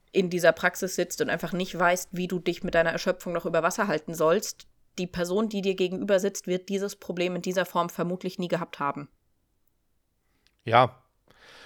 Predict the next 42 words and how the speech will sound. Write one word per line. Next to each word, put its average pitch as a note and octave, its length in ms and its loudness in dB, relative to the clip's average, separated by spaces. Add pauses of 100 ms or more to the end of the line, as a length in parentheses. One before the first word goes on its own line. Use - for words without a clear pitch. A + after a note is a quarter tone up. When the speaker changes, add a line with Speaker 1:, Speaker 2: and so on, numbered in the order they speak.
(140)
Speaker 2:
Und C3 180 4
das D#3 160 10
kann F3 180 8
dann G#3 160 10
Speaker 1:
Also E3 40 0
Speaker 2:
eben F3 160 8
dazu F3 100 6
Speaker 1:
statistisch F3 320 4
Speaker 2:
führen, F3+ 280 6 (140)
Speaker 1:
gesehen, A3 60 -6
so. G3+ 160 -2 (240)
Speaker 2:
das C#3+ 140 6
kann E3 160 8
dann F#3 160 8
eben D#3+ 180 2
dazu D3+ 240 4
führen, F3 340 6
dass D3+ 280 8
man D#3+ 340 4 (160)
häufig D#3 460 6
dann E3 180 6
auch, D3+ 260 12
wenn C#3+ 160 10
man A3+ 160 6
es G3+ 140 2
geschafft - 360 8
hat, - 280 4 (400)
irgendwo D3 240 6
anzurufen, B2+ 640 4 (340)
wenn B2+ 100 10
man D#3 80 10
es D#3+ 80 8
Speaker 1:
Ja. E3 60 0
Speaker 2:
geschafft E3+ 360 10
hat, D3 180 6
einen C3 180 4
Termin C#3+ 240 4
für C#3+ 100 6
ein B2 60 6
Erstgespräch C#3 560 2
zu A#2 100 -8
bekommen, A2 380 -2